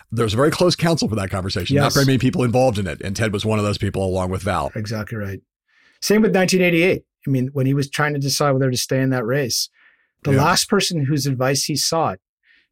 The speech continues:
Speaker 2: in that war council was Ted's. And when Ted said,
Speaker 1: Yeah.
Speaker 2: "Get out," the decision was then made.
Speaker 1: Yeah, I think it's an interesting thing. Well, you know, Ted Kaufman ends up running the transition for, for Biden, right?
Speaker 2: Yeah.
Speaker 1: So he's very involved at this point. Now he's not involved actively.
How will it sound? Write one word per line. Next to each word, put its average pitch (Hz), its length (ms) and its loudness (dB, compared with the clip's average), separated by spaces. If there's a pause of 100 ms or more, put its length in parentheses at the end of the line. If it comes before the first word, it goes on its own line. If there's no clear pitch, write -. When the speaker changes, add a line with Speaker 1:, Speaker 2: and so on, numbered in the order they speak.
Speaker 2:
in 135 100 0
that 120 260 -2
war 143 220 -4
council 110 580 -8
was 131 160 -6
Ted's. 175 440 -4
And 117 80 -6
when 113 120 -6
Ted 139 240 -2
said, 147 220 0
Speaker 1:
Yeah. 117 60 -8
Speaker 2:
"Get 135 160 -2
out," 143 320 -2
the 110 80 -8
decision 113 460 -6
was 101 140 -8
then 104 200 -10
made. 90 300 -10 (440)
Speaker 1:
Yeah, 151 320 4
I 147 120 4
think 175 200 2
it's 143 160 0
an 131 60 2
interesting 117 380 0
thing. 135 260 0 (160)
Well, 147 100 0
you 151 60 4
know, 123 80 2
Ted 127 340 -2
Kaufman 135 340 0
ends 117 140 -2
up 101 120 -4
running 104 220 -2
the 101 80 -4
transition 104 640 -6
for, 82 360 -8
for - 140 -10
Biden, 65 340 -8
right? - 120 -4
Speaker 2:
Yeah. 139 100 0
Speaker 1:
So 101 180 -6
he's 101 220 -6
very 104 200 -4
involved 95 400 -4
at 80 60 -16
this - 160 -12
point. 90 240 -8
Now 120 160 0
he's 117 220 2
not 101 240 -2
involved 95 360 -2
actively. 90 540 -4